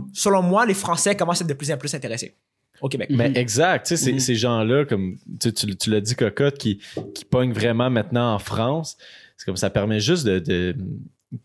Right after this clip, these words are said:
Speaker 2: que les, les gens soient juste plus habitués, mettons, à notre accent. Ça aide tout le monde au bout de la
Speaker 4: Parce que,
Speaker 2: ligne.
Speaker 4: tu sais, nous, on est capable de les écouter, les Français, puis eux,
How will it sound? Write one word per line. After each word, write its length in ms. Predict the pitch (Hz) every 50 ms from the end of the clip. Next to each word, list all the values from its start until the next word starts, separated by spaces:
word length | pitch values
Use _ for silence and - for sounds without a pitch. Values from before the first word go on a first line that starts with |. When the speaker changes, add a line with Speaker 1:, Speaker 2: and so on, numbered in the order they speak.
| _ _ - 220
Speaker 2:
que 100 | - 113
les, 240 | 98 98 98 95 101
les 240 | 95 101 104 104 101
gens 180 | 95 117 120 135
soient 180 | - - 98
juste 220 | 95 101 120 - -
plus 180 | 139 131 -
habitués, 380 | 113 101 98 95 - - 117 113
mettons, 260 | 107 98 95 101 104
à 40 | 101
notre 200 | 92 90 - 85
accent. 380 | 80 - - 107 117 127 113
Ça 200 | 101 - 95 95 117
aide 100 | 131 131
tout 140 | - - 139
le 60 | 123
monde 280 | 110 101 107 135 143 127
au 60 | 104
bout 100 | 95 101
de 60 | 101
la 80 | 104 95
Speaker 4:
Parce 140 | - - 113
que, 40 | -
Speaker 2:
ligne. 20 | 107
Speaker 4:
tu 120 | 104 196
sais, 40 | 202
nous, 80 | 196 214
on 80 | 190
est 60 | 143 120
capable 260 | 123 123 131 147 151
de 40 | 131
les 100 | 120 120
écouter, 220 | 117 - - 165
les 100 | 165 156
Français, 380 | 139 - 131 123 - - 151 180
puis 120 | - -
eux, 260 | 123 143 143 139 135